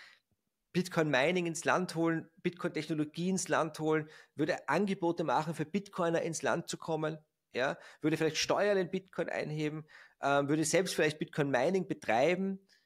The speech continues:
Es geht nicht darum, Bitcoin groß, im großen Stil zu kaufen. Ja, das kann schon sein, dass sie das irgendwann machen.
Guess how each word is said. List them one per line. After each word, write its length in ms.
Es 100
geht 140
nicht 180
darum, 200
Bitcoin 300
groß, 320
im 120
großen 280
Stil 140
zu 120
kaufen. 300
Ja, 180
das 120
kann 120
schon 80
sein, 180
dass 100
sie 60
das 140
irgendwann 260
machen. 380